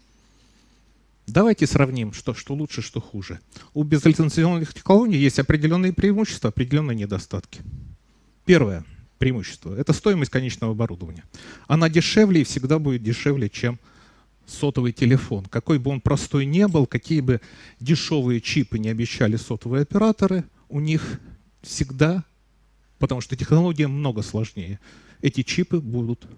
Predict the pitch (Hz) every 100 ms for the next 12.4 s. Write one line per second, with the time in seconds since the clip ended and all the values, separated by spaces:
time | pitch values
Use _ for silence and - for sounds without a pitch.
0 | _ 101 120 113 95 - - _ - -
1 | - 175 175 151 139 127 107 120 110 107
2 | 98 80 78 - - - - - - -
3 | - - - - _ - 196 202 123 110
4 | - - 226 196 165 - - - 139 143
5 | 156 147 143 135 123 - 123 120 110 113
6 | - 110 101 85 - _ _ _ _ _
7 | _ - 110 139 135 147 131 143 - 143
8 | 135 127 120 131 147 226 220 190 170 143
9 | 123 127 117 110 107 - 135 113 - 101
10 | - 92 95 87 92 - - _ - 147
11 | - 110 107 _ - 139 104 104 - 165
12 | 226 - 185 160